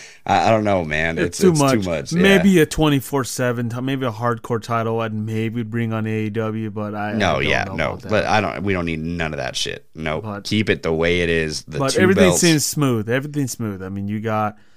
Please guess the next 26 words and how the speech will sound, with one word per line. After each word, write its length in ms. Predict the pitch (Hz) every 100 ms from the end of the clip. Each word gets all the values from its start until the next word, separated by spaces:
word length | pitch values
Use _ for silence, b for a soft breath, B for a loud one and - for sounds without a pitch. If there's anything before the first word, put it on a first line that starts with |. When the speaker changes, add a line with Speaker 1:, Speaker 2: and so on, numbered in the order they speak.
| b b -
Speaker 2:
you 200 | 107 104
obviously 320 | 101 - 107
got 180 | 101 98
an 60 |
A 80 | -
E 120 | 104 101
W 260 | 98 101
World 200 | 101 98
Championship. 540 | - 101 95 - 98 -
You 160 | 110
got 320 | 101 92 92 -
the 120 | 98
T 260 | - 127
N 100 | 117
T. 140 | 107 107
You 280 | 101 101 98
got 120 | 92
tag 320 | - 117 107
champions, 500 | 110 98 - 98 98
and 160 | 98 98
then 120 | 95
you 80 | 101
got 180 | 95
two 140 | - 123
women's 400 | 113 101 98 -
titles. 480 | 104 90 87 -